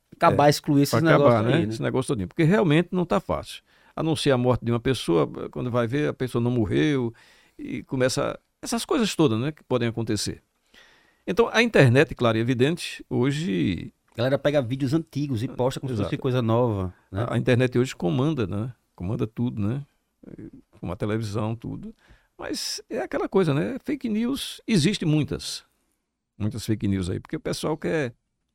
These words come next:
Speaker 2: principalmente a, a turma da política, né? Aqueles que querem se eleger, tudo aí.
Speaker 1: E aí essas turmas da internet tem gente que recebe pra noticiar algo
Speaker 2: Pra
Speaker 1: que também
Speaker 2: noticiar,
Speaker 1: não é, que não é, que não é
Speaker 2: exatamente.
Speaker 1: verdadeiro, né?
Speaker 2: Tem gente que tem os
Speaker 1: Pesquisas,
Speaker 2: tem
Speaker 1: versus
Speaker 2: gente que já tem os grupos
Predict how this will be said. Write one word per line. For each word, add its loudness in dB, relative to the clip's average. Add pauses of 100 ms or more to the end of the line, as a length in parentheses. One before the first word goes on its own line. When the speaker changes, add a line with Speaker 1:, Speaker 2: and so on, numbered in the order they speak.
(340)
Speaker 2:
principalmente 0
a, -4 (180)
a -2
turma 0
da 0
política, -4 (440)
né? -6 (640)
Aqueles -6
que -14
querem -2
se -4
eleger, -2
tudo -4
aí. -2 (1000)
Speaker 1:
E -4
aí 2
essas -2
turmas 4
da 6
internet 0
tem -2
gente -2
que -6
recebe 2
pra 0
noticiar -4
algo 2
Speaker 2:
Pra 4
Speaker 1:
que -2
também 0
Speaker 2:
noticiar, 4
Speaker 1:
não 2
é, -4
que -6
não 2
é, 2
que -4
não 0
é 0
Speaker 2:
exatamente. 6
Speaker 1:
verdadeiro, 6
né? -2
Speaker 2:
Tem 8
gente 4
que -16
tem 4
os 6
Speaker 1:
Pesquisas, 4
Speaker 2:
tem 0
Speaker 1:
versus 8
Speaker 2:
gente 4
que 0
já 10
tem 2
os 2
grupos 0